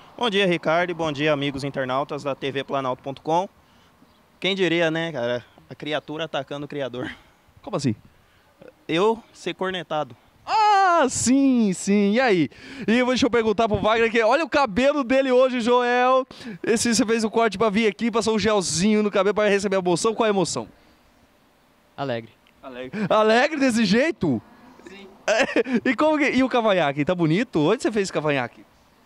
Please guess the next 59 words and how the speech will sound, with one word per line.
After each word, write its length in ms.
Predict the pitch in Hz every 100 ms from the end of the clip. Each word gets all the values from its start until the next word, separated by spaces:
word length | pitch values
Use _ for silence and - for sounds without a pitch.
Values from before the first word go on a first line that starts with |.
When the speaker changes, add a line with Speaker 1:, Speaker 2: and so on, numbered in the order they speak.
| _ _ 135
Speaker 3:
Em 60 |
casa. 280 | 143 135 127 _
Speaker 2:
Em 80 | 147
casa, 400 | 131 117 117 123
é. 80 | 123
O 20 | 127
outro 400 | 143 175 254 311
candidato 540 | 294 294 233 269 262
aí 180 | 240 269
ao, 180 | 269 -
ao 360 | - 220 254 254
prêmio, 680 | 214 226 247 262 254 233 196 - -
o 100 | 185
cavanhaque 480 | 226 220 202 233 330
do 220 | 359 226
ano, 180 | 165 135
né? 180 | 165 254 - - 247
É 100 | 156
isso 240 | 208 220 190
aí. 120 | 151 240 -
Grande 280 | 208 240 220
Wagner 260 | 214 202
Borges, 220 | 190 226
Fernando 200 | 233 208
Ribeiro, 280 | 202 190 240
qual 100 | 269
a 40 | 240
expectativa 520 | - 208 196 226 208
agora? 160 | 202
Vai 80 | 208
ter 100 | 196
mais 200 | 220 185
filme 260 | - 247 185
para 160 | 208 202
dois 160 | 185
mil 120 | 180
e 20 | 175
quinze? 380 | 247 180 127 - -
Speaker 1:
Sim, 380 | - - 220 185
como 240 | 143 170 185
já 140 | 165
disse 320 | 160 170 160
o 160 | 165 147
Joel 220 | 147 156
na 80 | 160
outra 160 | 151 156
entrevista, 420 | 156 147 175 180
que 140 | 185
vem 120 | 160
Os 120 | 170 180
Imbatíveis. 580 | 180 185 135 110 - - - 117
Speaker 2:
Os 100 | 127
Imbatíveis. 280 | 185 165 170
Como 160 | 254
que 40 | 214
vai 120 | 170
ser 100 | 180
Os 100 | 151
Imbatíveis? 720 | 143 113 120 92 107 -